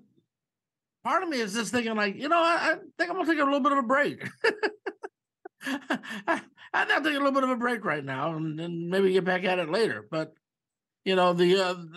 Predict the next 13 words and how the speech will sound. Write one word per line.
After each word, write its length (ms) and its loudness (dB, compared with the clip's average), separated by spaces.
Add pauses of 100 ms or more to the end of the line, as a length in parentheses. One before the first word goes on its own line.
I 120 2
know 160 4
that 220 -2
on, 200 0
on 380 -4
paper, 300 0
the 100 -4
smart 300 -2
thing 120 -2
to 100 0
do 160 6
is 140 -4
say, 340 -2